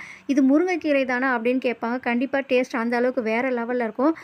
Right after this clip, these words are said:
கண்டிப்பா ட்ரை பண்ணி பாருங்க. எல்லாருமே ரொம்ப விரும்பி சாப்பிடுவாங்க. ஒரு ஹெல்த்தியான ரெசிபி கொடுத்தோம் அப்படின்ற ஒரு சாட்டிஸ்ஃபைடும் நமக்கு இருக்கும். கண்டிப்பா நீங்களும் ட்ரை பண்ணி பாருங்க. இந்த வீடியோ பிடிச்சினா லைக் பண்ணிக்கோங்க. உங்க ஃப்ரெண்ட்ஸ் and ஃபேமிலிக்கும் ஷேர் பண்ணுங்க. நெக்ஸ்ட் டிப் என்ன அப்படின்னு பார்க்கலாம்.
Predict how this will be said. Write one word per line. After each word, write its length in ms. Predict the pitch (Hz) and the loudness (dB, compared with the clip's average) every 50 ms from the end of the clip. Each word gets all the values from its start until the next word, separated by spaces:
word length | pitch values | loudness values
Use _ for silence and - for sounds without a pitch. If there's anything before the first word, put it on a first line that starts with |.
| - - - | -16 -20 -4
கண்டிப்பா 440 | - 254 262 285 294 330 302 320 320 | 0 2 4 4 4 2 2 2 0
ட்ரை 240 | 302 - 285 254 262 | 2 2 2 0 2
பண்ணி 220 | 262 262 262 254 254 | 0 0 -2 -2 -2
பாருங்க. 280 | - 240 233 254 294 269 233 | -2 -2 0 0 0 0 2
எல்லாருமே 420 | 233 247 285 302 294 285 294 294 | 0 2 2 2 2 2 2 2
ரொம்ப 220 | 277 254 240 247 | 2 2 0 0
விரும்பி 300 | 254 240 240 240 262 254 | 0 0 -2 -2 -2 -2
சாப்பிடுவாங்க. 500 | 277 - 269 233 220 208 226 226 240 302 | -4 -4 -4 -6 -4 -4 -4 -4 -2 0
ஒரு 160 | 330 277 254 254 | 0 0 0 2
ஹெல்த்தியான 500 | 226 269 294 294 294 330 330 311 330 320 | 2 0 0 0 0 0 0 2 2 2
ரெசிபி 360 | 285 262 254 - 277 - - | 0 0 -2 -4 -6 -6 -6
கொடுத்தோம் 360 | - 262 233 - - 269 240 | -4 -6 -4 -2 -2 -2 -2
அப்படின்ற 280 | 226 226 254 254 254 262 | -2 -2 -2 -2 -2 0
ஒரு 140 | 247 262 254 | -2 -2 -2
சாட்டிஸ்ஃபைடும் 580 | - 233 226 240 247 - - 240 226 240 247 240 | -4 -6 -6 -6 -8 -8 -6 -6 -6 -4 -6 -6
நமக்கு 240 | 226 220 214 220 214 | -6 -8 -8 -8 -8
இருக்கும். 240 | 208 - 277 359 349 - - - - - | -4 -2 -2 -2 -4 -6 -14 -20 -20 -8
கண்டிப்பா 360 | _ - 262 269 269 294 - 302 | _ 0 2 2 2 2 2 2
நீங்களும் 360 | 294 269 269 277 269 277 269 - | 2 4 2 2 0 0 0 0
ட்ரை 140 | 247 226 | -2 -2
பண்ணி 220 | 226 - 240 226 226 | -2 -2 -4 -6 -4
பாருங்க. 280 | - 226 214 269 339 | -4 -4 -2 -2 0
இந்த 220 | 415 330 277 285 330 311 | 2 2 2 2 2 2
வீடியோ 240 | 285 262 262 262 254 | 2 0 0 -2 -2
பிடிச்சினா 300 | 240 214 - - 285 311 | -4 -6 -6 -6 -4 -4
லைக் 260 | 247 214 214 208 - | -4 -4 -4 -6 -6
பண்ணிக்கோங்க. 340 | - 220 208 202 - 226 285 | -6 -6 -6 -6 -4 -2 -2
உங்க 100 | 381 392 320 | -2 -2 -2
ஃப்ரெண்ட்ஸ் 300 | - 285 277 320 320 - | 0 0 2 2 2 0
and 120 | 302 277 | 0 -2
ஃபேமிலிக்கும் 400 | - 226 208 208 226 - 294 294 | -2 -4 -6 -6 -6 -6 -6 -6
ஷேர் 240 | - - 214 208 220 | -4 -4 -6 -6 -6
பண்ணுங்க. 220 | - 220 214 226 240 - - - - - - | -8 -8 -8 -8 -10 -12 -16 -20 -20 -4 0
நெக்ஸ்ட் 260 | - 349 403 392 - 392 | 2 2 2 0 -2 -4
டிப் 160 | - 330 294 | -4 -4 -2
என்ன 200 | - - 247 247 247 | -2 -2 -2 0 0
அப்படின்னு 280 | 233 214 240 247 262 | -2 0 -2 -2 0
பார்க்கலாம். 420 | 254 247 220 220 - 226 240 311 | 0 -2 -4 -2 -2 0 0 0